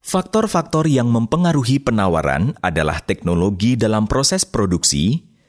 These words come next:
biaya produksi, harga bahan baku, harga barang-barang lain, perakiraan akan naik atau turunnya harga di masa yang akan datang, jumlah penjual yang ada di pasar, dan faktor-faktor non-ekonomi.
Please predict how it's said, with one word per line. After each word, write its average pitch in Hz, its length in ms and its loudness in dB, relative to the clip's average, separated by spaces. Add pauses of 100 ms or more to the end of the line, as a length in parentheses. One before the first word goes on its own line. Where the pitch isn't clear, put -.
(140)
biaya 104 640 0
produksi, 104 800 -2 (240)
harga 156 400 0
bahan 156 400 2
baku, 87 560 -2 (360)
harga 87 320 -2
barang-barang 87 800 0
lain, 73 320 0 (640)
perakiraan 104 880 -2
akan 82 440 -4
naik 90 360 -2
atau 90 320 -4
turunnya 175 480 0
harga 104 480 0
di 87 160 0
masa 71 400 0
yang 76 240 -2
akan 69 320 -6
datang, 104 320 -2 (720)
jumlah 165 560 0
penjual 120 480 2
yang 85 320 0
ada 104 240 0
di 110 160 0
pasar, - 560 -4 (320)
dan 208 240 -2
faktor-faktor 113 800 -2
non-ekonomi. 87 1040 -2